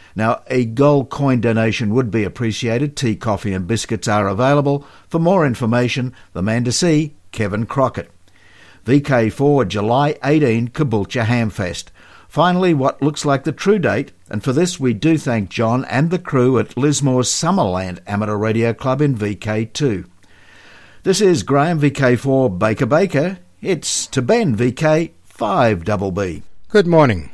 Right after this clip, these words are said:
Speaker 2: If you're listening to this V K one W I A National News Program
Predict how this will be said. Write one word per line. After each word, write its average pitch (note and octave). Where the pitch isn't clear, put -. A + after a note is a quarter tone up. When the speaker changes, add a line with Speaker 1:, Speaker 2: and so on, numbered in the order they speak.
Speaker 2:
If D#3
you're G3
listening D#3+
to B2+
this B2
V B2+
K A#2+
one A2+
W A2
I G#2+
A G#2+
National G#2+
News G#2
Program F#2